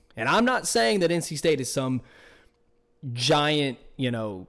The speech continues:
Kingslayer. Yeah, we beat Clemson, which is a great win. Clemson's not as good, but it's still Clemson, all right? It's,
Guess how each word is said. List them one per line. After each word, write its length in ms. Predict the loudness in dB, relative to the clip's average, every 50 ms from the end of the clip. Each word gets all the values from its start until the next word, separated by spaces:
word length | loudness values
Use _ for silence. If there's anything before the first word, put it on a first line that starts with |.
| _ -8
Kingslayer. 640 | -4 0 2 2 2 0 0 -2 -4 -6 -6 -6 -6 -2
Yeah, 300 | 2 4 4 6 6 4
we 120 | 4 2
beat 220 | 2 0 -2 -4
Clemson, 400 | -2 -2 -2 -2 -2 -2 -2 -2
which 160 | -2 -4 -4 -6
is 100 | -6 -6
a 60 | -6
great 360 | -4 -2 0 0 0 0 -2
win. 560 | -2 -2 0 0 0 -2 -2 -4 -6 -6 -8 -12 _ _ _ _ _ _ _ _ _ _ _ _ _ _ _ _ _ _ _ _ _ _ _ _ _ _ _ _ _ _ -6
Clemson's 360 | -2 0 0 0 0 -2 -2
not 180 | 0 2 2 2
as 120 | 0 0
good, 220 | 0 2 2 2 2
but 80 | 0
it's 100 | -2 -2
still 220 | 0 0 0 0 0
Clemson, 580 | 0 0 0 0 0 -2 -6 -10 -12 -12 -10
all 60 | -8 -6
right? 260 | -4 -4 -4 -6 -8 -12 -20 -20 _ -20 _ _ _ _ _
It's, 260 | -10 -8 -8 -8 -8